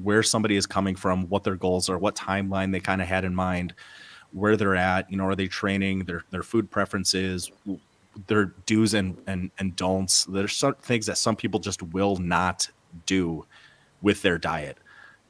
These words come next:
And I wanna be respectful of that. Um, one of my biggest client transformation successes, I've put his video on my YouTube channel before. He lost fifty pounds in six months, and,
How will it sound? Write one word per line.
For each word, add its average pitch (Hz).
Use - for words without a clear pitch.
And 101
I 110
wanna 113
be 107
respectful 107
of 69
that. -
Um, 87
one 101
of 101
my 98
biggest 104
client 98
transformation 98
successes, 101
I've 92
put 104
his 95
video 95
on 92
my 92
YouTube 95
channel 90
before. 87
He 90
lost 92
fifty 98
pounds 95
in 87
six -
months, 101
and, 87